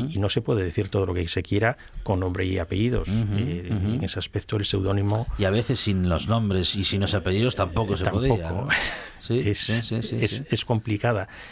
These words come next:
Speaker 2: Una doble censura, eh, previa edición y después que tiene que pasar los dictámenes de la Santa Madre Iglesia
Speaker 1: Ujú.
Speaker 2: Católica que, mm, de también para bien o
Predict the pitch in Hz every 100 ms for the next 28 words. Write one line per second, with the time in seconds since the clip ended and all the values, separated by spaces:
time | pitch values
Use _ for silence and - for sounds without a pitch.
0 | - 131 120 120 123 120 104 92 139 160
1 | 98 92 95 95 95 92 90 - 104 98
2 | 92 90 - 123 160 101 104 117 101 -
3 | 98 110 101 101 110 98 - 104 139 -
4 | - - - 90 90 85 92 98 104 117
5 | 123 104 92 87 85 82 - - 98 95
6 | 95 95 92 87 90 110 - 101 95 101
7 | 95 90 110 139 - 104 101 104 104 123
8 | - 101 107 127 165 113 95 92 92 87
9 | 85 101 104 98 98 95 95 101 117 143
10 | 190 - - - - 90 98 107 135 175
11 | 226 107 113 156